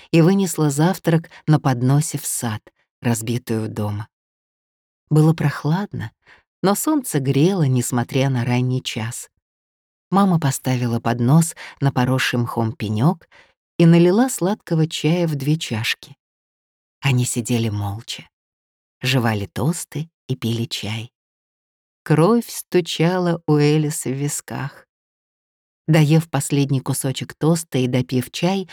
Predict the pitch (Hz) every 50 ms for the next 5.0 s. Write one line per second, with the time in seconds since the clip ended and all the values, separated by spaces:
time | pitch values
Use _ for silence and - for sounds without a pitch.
0 | - - - - _ _ _ - 214 262 247 247 247 233 226 - - - - -
1 | 208 214 208 202 180 170 160 165 165 - 185 190 - - 165 165 - - - -
2 | 151 143 139 151 160 156 147 139 147 139 - - 151 143 139 - - 120 120 120
3 | - 120 123 113 - 120 113 117 113 - - - 143 - - 127 127 123 - 120
4 | 117 - - - 117 113 110 - - 147 185 226 226 208 185 196 190 190 185 180